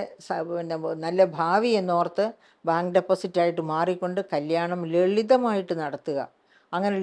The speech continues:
ലളിതമായിട്ട് നടത്തിയാലും ആഘോഷമായിട്ട് നടത്തിയാലും ഒരു ഈശ്വരനേ ഉള്ളൂ. ആ ഒരു ഈശ്വരൻ കല്യാണത്തിൽ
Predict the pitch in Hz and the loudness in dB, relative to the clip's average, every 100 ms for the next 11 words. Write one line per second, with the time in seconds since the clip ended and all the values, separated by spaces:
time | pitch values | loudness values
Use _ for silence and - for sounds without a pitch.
0 | 185 190 214 233 226 214 208 196 180 170 | 4 6 6 6 4 2 0 0 -2 -2
1 | - 190 190 180 165 170 185 196 208 220 | 2 4 4 0 2 4 6 6 8 8
2 | 226 220 185 180 175 165 151 156 165 156 | 6 2 0 -2 -2 -4 -4 -4 -2 0
3 | 175 208 _ _ - 190 247 226 175 180 | -2 -8 _ _ -2 2 4 4 0 0
4 | 202 196 202 185 170 180 190 - 170 196 | 0 0 0 0 0 0 -2 -4 -2 0
5 | 196 185 226 208 170 190 180 196 208 180 | 2 2 2 0 -2 0 -2 -2 -8 -6
6 | 160 175 180 175 175 | 0 2 2 0 0